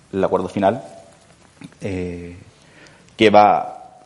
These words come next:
a arrastrar a lo largo del proceso electoral y, eh, que según la autora, ¿no? Eh, uno puede encontrar directa relación en el voto entre aquellas personas que votaron a favor del, del acuerdo, ¿no? Y que votaron a los candidatos,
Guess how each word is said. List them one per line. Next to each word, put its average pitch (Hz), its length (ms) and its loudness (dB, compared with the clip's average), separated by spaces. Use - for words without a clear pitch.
a 98 220 4
arrastrar 98 460 0
a 98 60 0
lo 98 80 0
largo 101 380 0
del 92 720 -6
proceso 98 280 -8
electoral 127 520 -4
y, 123 420 0
eh, 92 240 -10
que 90 80 -6
según 101 180 0
la 104 60 6
autora, 127 320 2
¿no? 117 180 -6
Eh, 95 280 -8
uno 104 220 -2
puede 101 180 0
encontrar 98 440 -4
directa 98 280 -4
relación 101 560 -4
en 92 380 -12
el 92 100 -8
voto 95 580 -4
entre 92 180 -6
aquellas 95 200 -4
personas - 360 -10
que - 180 -6
votaron 90 440 -2
a - 120 2
favor 104 360 2
del, 92 360 -10
del - 200 -14
acuerdo, 101 400 -10
¿no? 104 140 -8
Y 85 120 -8
que 98 60 0
votaron 101 260 4
a 92 40 2
los 98 100 -4
candidatos, 95 580 -2